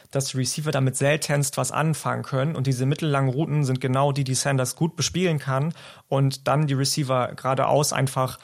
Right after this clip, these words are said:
explodieren können, weil Harris und Franklin, vor allem die beiden, sind auch wahnsinnig schnell, wahnsinnig elusive und lassen sich von kaum jemandem, glaub ich, auch wenn sie auf eher niedrigem Niveau competitive gespielt haben bei Louisiana Tech und U T S A,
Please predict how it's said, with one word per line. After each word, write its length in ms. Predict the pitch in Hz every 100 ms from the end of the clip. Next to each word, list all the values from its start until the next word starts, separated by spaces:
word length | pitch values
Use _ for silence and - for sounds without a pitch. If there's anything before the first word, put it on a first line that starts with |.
| - -
explodieren 560 | - 131 - 135 165 156
können, 380 | 139 135 147 123
weil 160 | 123
Harris 260 | 120 139 135
und 140 | 135
Franklin, 560 | 127 135 139 135 131 139
vor 200 | - 117
allem 180 | 131 127
die 100 | 131
beiden, 400 | 131 139 127 131
sind 220 | 127 131
auch 180 | 120 117
wahnsinnig 460 | 131 151 143 131
schnell, 320 | - 131 139 131
wahnsinnig 540 | 139 139 135 131 - - - -
elusive 600 | 139 139 170 - 147 143
und 120 | 131 127
lassen 240 | 135 135
sich 320 | 120 123 - _
von 340 | - 127 117 - -
kaum 340 | - 147 143
jemandem, 400 | 131 131 127 131
glaub 240 | 123 123 123
ich, 220 | 123 - - - - -
auch 160 | 127 -
wenn 140 | 127
sie 160 | 117 123
auf 240 | 123 -
eher 140 | 131
niedrigem 420 | 135 139 135 127 123
Niveau 300 | 123 123 135
competitive 500 | 131 131 131 135 -
gespielt 380 | 131 147 151
haben 240 | 139 135 127
bei 140 | 127
Louisiana 340 | 131 127 135 127
Tech 180 | 131
und 160 | 127 123
U 60 | 131
T 120 | 131
S 140 | 123
A, 220 | 131 123